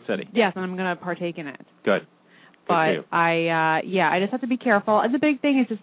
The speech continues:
Speaker 2: they don't want you to get overweight, because if you, the one thing that is proven is if you were,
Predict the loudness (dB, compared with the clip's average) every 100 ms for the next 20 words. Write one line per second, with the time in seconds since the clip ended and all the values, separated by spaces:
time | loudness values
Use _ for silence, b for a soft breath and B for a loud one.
0 | _ 2 4 2 0 0 0 0 2 2
1 | 2 0 0 0 -2 -4 -4 -4 -4 -2
2 | -4 -6 B B B B 2 4 2 2
3 | -2 0 0 0 0 0 0 -2 -4 -2
4 | 0 -2